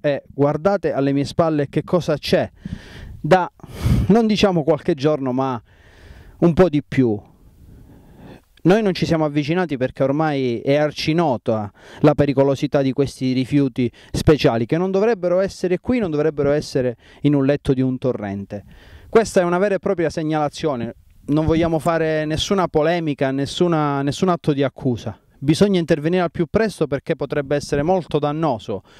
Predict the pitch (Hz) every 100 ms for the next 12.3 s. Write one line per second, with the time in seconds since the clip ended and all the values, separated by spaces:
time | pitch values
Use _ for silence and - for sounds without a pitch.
0 | - - - - - - 151 139 135 131
1 | 143 160 165 143 131 160 147 143 147 143
2 | 131 127 113 123 - - - 139 165 190
3 | 147 - 160 139 180 175 160 156 175 185
4 | 220 233 147 - _ - - - - -
5 | - - 196 175 - - - 139 156 -
6 | 196 - 185 175 - 180 117 - 117 107
7 | 95 - 95 - 170 147 185 170 135 143
8 | - 156 - 180 160 147 135 123 113 143
9 | 156 175 202 - 190 143 143 147 156 185
10 | 180 131 139 123 135 147 135 135 127 127
11 | 127 139 131 113 101 92 107 160 147 143
12 | 147 180 156